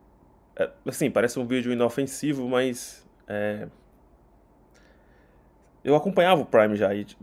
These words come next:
e vo-, cara, ele falava que nunca tinha feito nada de Elixir ou, ou Erlang. Ele não conhecia muito, ele não sabia muito da comunidade, mas quando sai um vídeo desse, aí, quando sai uma linguagem nova dessa que é da, do ecossistema de Erlang,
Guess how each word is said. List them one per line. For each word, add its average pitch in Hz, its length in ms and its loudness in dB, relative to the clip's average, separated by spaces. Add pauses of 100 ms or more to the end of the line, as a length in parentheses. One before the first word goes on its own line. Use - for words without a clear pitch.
e 76 160 -6
vo-, 107 200 -10 (220)
cara, 113 300 4 (1600)
ele 113 140 -2
falava 117 400 6
que 110 220 -6
nunca 107 180 -8
tinha 113 160 -6
feito 104 220 -6
nada 101 220 -2
de 107 80 -4
Elixir 117 420 -6
ou, 104 260 -2
ou 110 100 2
Erlang. 107 440 -4 (760)
Ele 107 120 -6
não 110 100 -2
conhecia 110 400 -2
muito, 117 400 -6
ele 98 80 -8
não 107 140 -4
sabia 107 320 -2
muito 113 280 -4
da 110 140 -2
comunidade, 113 760 -4 (400)
mas 104 500 -4 (320)
quando 135 140 -2
sai 156 120 2
um 139 40 2
vídeo 135 180 0
desse, 127 240 0
aí, 123 140 -2
quando 123 180 -6
sai 131 140 4
uma 120 100 4
linguagem 117 340 4
nova 113 240 0
dessa 107 340 -2
que 107 200 -4
é 131 80 2
da, 139 240 0
do 110 100 -4
ecossistema 110 520 -6
de 101 80 -4
Erlang, 110 500 -4